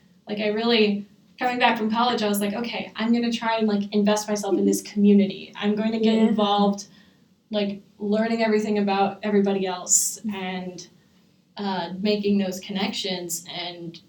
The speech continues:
Speaker 1: even though I was only there for a short time, it was really fruitful. Um, so that's something I
Speaker 2: Hmm.
Speaker 1: got from Judaism.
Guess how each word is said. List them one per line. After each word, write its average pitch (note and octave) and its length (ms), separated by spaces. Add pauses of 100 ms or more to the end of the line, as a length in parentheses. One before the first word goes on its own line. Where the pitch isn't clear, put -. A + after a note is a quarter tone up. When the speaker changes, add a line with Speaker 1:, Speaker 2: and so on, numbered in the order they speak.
(100)
Speaker 1:
even G3+ 180
though G3+ 80
I G3 80
was F#3 140
only F#3 140
there F#3 140
for F#3+ 100
a F3+ 100
short F3+ 260
time, G3 380
it F3 120
was F#3 220
really E3 240
fruitful. F#3+ 680 (240)
Um, F3 280
so G3 100
that's B3+ 160
something C4+ 260
I A3+ 100
Speaker 2:
Hmm. A3+ 40
Speaker 1:
got G3 300
from F3+ 420 (220)
Judaism. F3+ 720